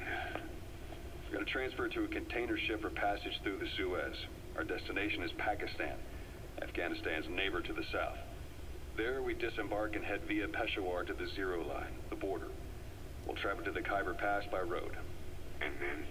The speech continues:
Speaker 1: We continue on horseback. Afghanistan's main roads are under Soviet control. We'll need to go around them.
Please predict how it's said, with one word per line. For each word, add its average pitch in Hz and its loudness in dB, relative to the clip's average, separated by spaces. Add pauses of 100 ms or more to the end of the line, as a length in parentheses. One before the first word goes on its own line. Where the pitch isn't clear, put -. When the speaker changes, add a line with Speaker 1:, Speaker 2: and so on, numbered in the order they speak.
(440)
Speaker 1:
We - -4
continue 92 0
on 95 2
horseback. - 0 (920)
Afghanistan's 110 2
main 101 2
roads 92 2
are 80 2
under 76 0 (100)
Soviet 82 2
control. 80 -2 (640)
We'll - 2
need 117 0
to 110 0
go 95 2
around 80 2
them. 76 -4